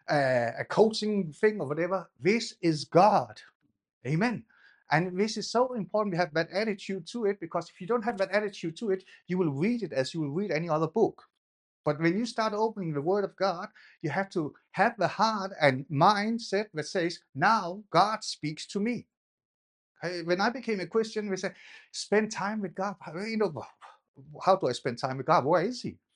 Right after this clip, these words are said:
Okay, until I realized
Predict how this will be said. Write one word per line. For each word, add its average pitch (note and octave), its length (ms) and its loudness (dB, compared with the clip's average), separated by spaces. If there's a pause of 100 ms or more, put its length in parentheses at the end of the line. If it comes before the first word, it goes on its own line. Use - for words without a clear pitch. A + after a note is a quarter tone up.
(640)
Okay, G3 360 2 (200)
until D#3+ 260 2
I G3 40 6
realized F3 800 0